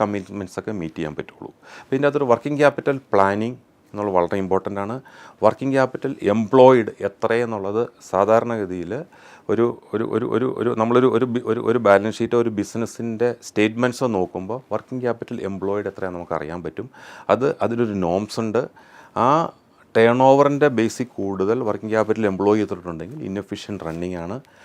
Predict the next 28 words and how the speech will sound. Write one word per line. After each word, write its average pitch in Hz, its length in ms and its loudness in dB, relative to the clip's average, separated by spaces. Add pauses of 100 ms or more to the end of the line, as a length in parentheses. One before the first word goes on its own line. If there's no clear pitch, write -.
(240)
കുറച്ച് 113 260 8
വർക്കിംഗ് 131 340 8
ക്യാപിറ്റൽ 120 320 4
ആണെങ്കിലും 110 380 -4
നല്ലൊരു 98 280 0
ലക്ഷണമല്ല. 92 640 0 (180)
That 90 180 -2
means 104 220 -10
നമ്മൾ 92 200 -4
വേറെ 87 260 0
ഉള്ളവരുടെ 95 400 0
ഫണ്ടൊക്കെ 90 340 -6
ഉപയോഗിച്ച് 85 420 -12
കണ്ടമാനം 87 500 -6 (380)
ഓവർ 104 320 4
ട്രേഡ് 104 200 4
ചെയ്യുമെന്നുള്ളൊരു 90 480 -2
മീനിങ് 90 340 -4
വരാം. 95 300 -2 (420)
അപ്പോൾ 101 160 0
അതിനൊരു 135 320 2 (120)
ആപ്റ്റ് 107 460 0 (180)
നോംസ് 117 460 2
വെച്ചിട്ട് 101 360 -2
വർക്കിംഗ് 120 520 -4
ക്യാപിറ്റൽ 117 540 -4 (100)
എന്നുള്ളതിൻ്റെ 92 400 -8
ഡെഫിനിഷൻ 80 640 -10